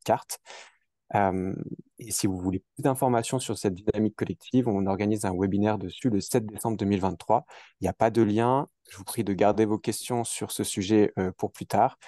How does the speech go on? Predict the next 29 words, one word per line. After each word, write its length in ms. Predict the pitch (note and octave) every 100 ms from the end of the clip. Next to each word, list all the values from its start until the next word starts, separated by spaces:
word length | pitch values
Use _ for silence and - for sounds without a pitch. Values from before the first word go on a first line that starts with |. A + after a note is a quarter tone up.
| - -
et 140 | G#2 F#2
on 80 |
vous 260 | F2 F#2 F2+
remettra 420 | G2+ G#2 G#2 A#2+
les 120 | G#2
informations 500 | G2+ - G2 F#2+ -
dans 160 | G#2+ F#2
le 60 | F#2
mail 260 | G#2 G2+
de 80 | G2
compte 240 | - G#2+
rendu 420 | - F#2+ F2+ A2 - _ -
après 320 | G#2+ - G#2+
le 100 | F#2+
webinaire, 420 | F#2+ E2 G2 A2
puisque 220 | - -
dans 80 | F#2+
tous 140 | -
les 80 | G2+
cas, 100 | -
on 120 | G2+ F#2+
a 40 |
votre 180 | G#2 -
adresse 320 | - G2 -
mail 180 | G#2 A#2 _ -
si 160 | -
ça 140 | - G#2+
vous 100 | G2+
intéresse. 600 | - - B2 - -